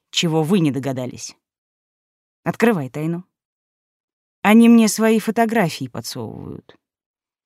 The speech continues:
С тех пор, как установка пошла, и вы доклад на ученом совете сделали, они только и подсовывают свои фотографии». «Так почему же?»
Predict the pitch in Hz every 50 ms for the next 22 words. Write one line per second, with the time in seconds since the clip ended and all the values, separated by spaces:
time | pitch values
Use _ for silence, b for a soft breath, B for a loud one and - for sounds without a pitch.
0 | _ _ _ - - - - 240 226 - - - 277 233 156 - 165 151 - 165
1 | - - 196 208 226 208 156 - - 143 - 160 151 - - 226 254 254 - _
2 | _ _ _ _ _ _ _ - 220 220 202 202 175 190 196 185 247 247 196 147
3 | - 160 165 175 170 - 220 180 156 139 135 - - 190 202 180 143 - 147 135
4 | 131 147 208 262 254 214 156 117 117 - _ _ _ _ _ 190 220 233 240 240
5 | - 247 226 214 - 233 220 - 226 220 - - 269 254 240 196 156 156 151 135
6 | - 185 196 202 202 - 165 - 135 135 139 139 135 127 - 143 131 123 117 _
7 | _ _ _ _ _ _ _ _ _ _ _ _ _ _ _ _ _ _ _ _
8 | _ - - - - - - 226 240 233 202 147 - 123